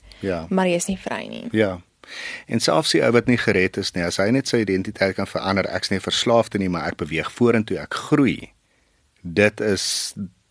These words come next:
Speaker 1: dit is wat ons kort. Ons moet vorentoe beweeg. Anders is ons victims.
Speaker 2: En jy gebruik natuurlik jou getuienis in jou werk.
Speaker 1: Ja. Ek is so dankbaar vir alles waardeur ek is en vir alles wat ek gesien het, want ek kan daai stories elke dag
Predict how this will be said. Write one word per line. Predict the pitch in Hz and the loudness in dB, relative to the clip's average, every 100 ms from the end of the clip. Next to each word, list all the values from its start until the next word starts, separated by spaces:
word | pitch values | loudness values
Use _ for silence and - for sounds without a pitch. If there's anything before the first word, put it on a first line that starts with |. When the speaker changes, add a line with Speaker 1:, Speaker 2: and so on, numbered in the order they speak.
| _ | _
Speaker 1:
dit | 98 95 | 2 2
is | 110 | 2
wat | 101 92 | 2 2
ons | 90 | 2
kort. | - 98 71 - | 2 2 0 -10
Ons | 90 87 | -6 2
moet | 110 110 | 2 2
vorentoe | 98 90 87 90 | 0 0 -2 -4
beweeg. | 92 98 - - - _ _ _ _ _ _ _ _ - | 0 0 -2 -10 -20 _ _ _ _ _ _ _ _ -6
Anders | 98 95 104 | -2 -2 -2
is | 95 | -2
ons | 92 | 0
victims. | 107 - - - - - _ _ - | -2 -2 -10 -8 -10 -10 _ _ -2
Speaker 2:
En | 220 | 2
jy | 214 | 4
gebruik | 226 202 202 | 4 4 4
natuurlik | 220 220 220 220 214 | 4 2 4 4 4
jou | 196 | 0
getuienis | 190 196 196 190 185 - | 0 0 0 0 -2 -2
in | 190 | -2
jou | 175 | 0
werk. | 170 165 - 226 - - | -2 -2 -4 -8 -10 2
Speaker 1:
Ja. | 214 58 - _ - | 2 2 -6 _ -4
Ek | 120 - | -2 2
is | 160 - - | 2 2 4
so | 147 147 | 4 4
dankbaar | 95 80 87 90 90 - | 4 2 2 0 0 0
vir | - | 0
alles | 98 101 - | 2 0 0
waardeur | 82 82 82 85 | -2 0 0 -2
ek | - | 0
is | 101 87 - - | 0 2 -2 -4
en | 85 | -4
vir | - 85 | -4 -2
alles | 92 - | -2 -2
wat | - | -8
ek | - | -4
gesien | - 117 85 | 2 2 4
het, | 98 - - - | 0 -4 -16 -10
want | 85 - | -6 -2
ek | 95 | -2
kan | - 95 | 0 0
daai | - | 0
stories | - 90 80 78 - - - | 0 -2 0 -2 -2 -4 0
elke | 87 - 78 | -2 0 -4
dag | 67 | -4